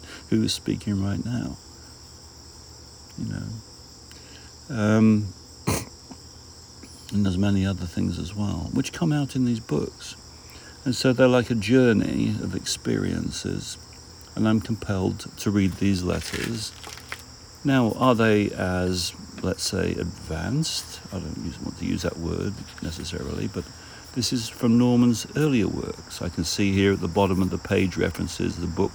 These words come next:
Who Am I? And the, on the one I'm gonna read here for September first is God Unlimited. And then September the second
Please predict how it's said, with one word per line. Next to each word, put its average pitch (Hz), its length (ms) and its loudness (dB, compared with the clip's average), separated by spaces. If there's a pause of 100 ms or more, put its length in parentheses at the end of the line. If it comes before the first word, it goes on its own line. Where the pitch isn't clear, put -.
(120)
Who 101 240 4
Am 110 140 6
I? 135 320 2 (720)
And 92 140 4
the, 87 80 4 (140)
on 98 140 2
the 92 80 4
one 92 160 4
I'm 87 120 4
gonna 85 140 2
read 87 220 2
here 87 200 2
for - 120 -6
September - 600 -2
first - 460 -2
is - 140 -2
God 82 260 -4
Unlimited. 107 720 2 (580)
And 92 160 4
then 90 260 4
September - 560 0
the - 120 0
second - 680 0